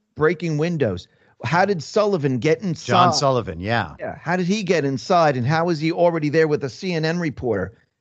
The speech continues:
Speaker 1: See, these are the things they don't want anyone to see. Actually, w-, I mean, we know this, but if you talk to, uh, anyone who watches maybe Fox or C N N, they would have no clue about this whatsoever. I mean, I s-,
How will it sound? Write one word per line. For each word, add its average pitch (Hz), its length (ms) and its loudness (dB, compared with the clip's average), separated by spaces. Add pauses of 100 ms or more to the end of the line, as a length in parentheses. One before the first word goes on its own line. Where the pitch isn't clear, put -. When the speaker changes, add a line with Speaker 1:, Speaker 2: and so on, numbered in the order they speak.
(140)
Speaker 1:
See, 170 140 -4
these 233 220 -4
are 254 60 -6
the 170 100 0
things 185 280 2
they 170 100 4
don't 160 180 6
want 160 140 4
anyone 151 240 0
to 131 80 0
see. 208 200 2
Actually, 139 320 0 (460)
w-, - 180 -8
I 135 80 2
mean, 110 240 0 (320)
we 190 220 2
know 117 220 4
this, 85 360 -4 (300)
but 135 300 -4 (180)
if 135 140 -6
you 131 140 -4
talk 165 320 0
to, 127 320 -2
uh, 101 260 -4 (240)
anyone 127 440 2
who 107 200 0
watches 98 460 2
maybe 87 200 -2
Fox 92 640 -4
or 82 320 -4 (420)
C 107 300 0
N 101 120 2
N, 101 360 2 (260)
they 151 220 2
would 160 140 2
have 127 180 2
no 147 240 4
clue 156 340 0
about 98 320 0
this 95 160 -6
whatsoever. 110 380 0
I 131 60 6
mean, 135 140 4
I 135 40 4
s-, 131 160 -2